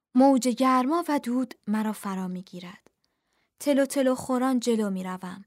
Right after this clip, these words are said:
سرفه می‌کنم، نفسم می‌گیرد و بعد یک دسته ماهی آویزان به صورتم سیلی می‌زنند. در دودخانه هستم. صدها و صدها شاه ماهی از دم‌هایشان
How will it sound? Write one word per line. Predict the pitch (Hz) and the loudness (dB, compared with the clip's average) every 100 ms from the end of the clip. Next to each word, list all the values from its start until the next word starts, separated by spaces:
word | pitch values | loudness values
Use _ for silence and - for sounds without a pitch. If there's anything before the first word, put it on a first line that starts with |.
| _ _ _ _ | _ _ _ _
سرفه | - 269 247 - 262 | -4 0 0 0 2
می‌کنم، | 220 - 196 190 - - - | 2 0 -6 -4 -8 -10 -6
نفسم | 285 277 302 311 294 | -4 -4 -4 -2 0
می‌گیرد | 277 269 214 190 180 185 - - - | 2 2 0 -2 -4 -10 -18 -6 0
و | 330 | 2
بعد | 359 370 | 2 4
یک | 330 359 - | 4 4 2
دسته | 269 247 285 | 0 0 2
ماهی | 262 254 247 262 269 | 2 2 0 0 2
آویزان | 233 220 214 208 233 233 | 2 0 -2 0 0 0
به | 220 | 0
صورتم | 220 226 202 202 233 | -2 0 0 0 -2
سیلی | 226 - 226 202 196 | 0 0 0 -2 -2
می‌زنند. | 180 170 180 175 190 - - _ _ _ _ _ _ | -2 -6 -10 -12 -14 -20 -20 _ _ _ _ _ _
در | - 294 294 | 0 0 2
دودخانه | 320 320 - 330 339 | 0 0 0 2 4
هستم. | 247 180 - 185 190 - _ _ _ _ | 2 -2 -4 -8 -10 -16 _ _ _ _
صدها | - - 254 247 254 247 | -4 2 2 2 0 2
و | 247 | 0
صدها | - 226 226 247 | 2 0 0 -2
شاه | - 240 226 220 | 0 2 2 0
ماهی | 220 214 226 | 0 -2 -2
از | 220 226 | -2 -2
دم‌هایشان | - 220 214 226 226 226 220 | 0 0 0 0 -2 -2 -4